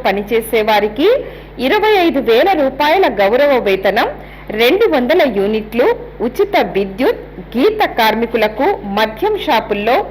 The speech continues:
పది శాతం కేటాయింపు, రజకులకు ధోబీ ఘాట్ల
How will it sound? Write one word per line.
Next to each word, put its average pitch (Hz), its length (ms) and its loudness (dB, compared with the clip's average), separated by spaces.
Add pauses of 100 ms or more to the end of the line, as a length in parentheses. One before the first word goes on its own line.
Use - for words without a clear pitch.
(140)
పది 220 220 0 (100)
శాతం 262 380 2 (220)
కేటాయింపు, 202 680 0 (560)
రజకులకు 294 640 2 (300)
ధోబీ 277 340 4 (220)
ఘాట్ల 220 380 0